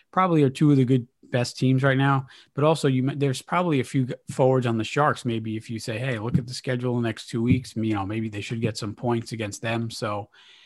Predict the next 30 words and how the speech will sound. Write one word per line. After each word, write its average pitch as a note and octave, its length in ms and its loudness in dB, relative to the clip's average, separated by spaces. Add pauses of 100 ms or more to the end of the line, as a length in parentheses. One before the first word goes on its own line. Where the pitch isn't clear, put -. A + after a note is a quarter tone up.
(380)
the C3 80 -4
Sharks D#3 320 2
could D3+ 120 0
be, C3+ 400 2
you D#3 120 0
know, A#2 180 2 (180)
you, D3 400 -2
you D#3 140 0
mentioned E3+ 340 4
they're C3+ 60 2
very C#3+ 220 2
streaky. C3+ 520 -4
I G#2+ 60 -6
think C3 220 -6
in B2 60 -2
the A#2 100 -2
last A#2+ 240 -4
seven B2+ 340 0
series, C3+ 640 0
they've, A2+ 160 -2
like, G#2+ 180 -2
one B2 240 2
loss, A#2 320 0
one A2+ 220 -2
loss, A2 300 -2
one B2 180 -4
loss, A2 320 -4
you B2 60 -4
know? A#2+ 200 0 (280)
So A2+ 400 0